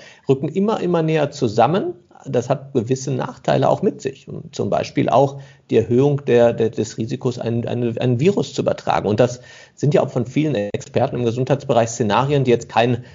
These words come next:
ja, Jahrhundertszenario sind, sondern eher wahrscheinlicher werden in der Zukunft. Und jetzt merken wir langsam, und das wird mit Klimawandel, äh, mit Sicherheit als nächstes sein und Biodiversität, vielleicht werde ich's auch noch erleben, dass, äh, dass Menschen da ein höheres Bewusstsein in der Masse für bekommen.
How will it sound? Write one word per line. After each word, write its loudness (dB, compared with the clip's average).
ja, -8
Jahrhundertszenario 0
sind, -2
sondern 0
eher 2
wahrscheinlicher 0
werden -4
in -2
der 2
Zukunft. -10
Und 0
jetzt 2
merken -2
wir 2
langsam, -2
und -8
das -4
wird 0
mit -4
Klimawandel, 0
äh, 2
mit -4
Sicherheit -2
als -4
nächstes -4
sein 2
und -2
Biodiversität, 2
vielleicht -2
werde 0
ich's -4
auch 2
noch -2
erleben, 2
dass, 2
äh, 4
dass -12
Menschen -4
da 2
ein -6
höheres 0
Bewusstsein 0
in -4
der 0
Masse -2
für -2
bekommen. 0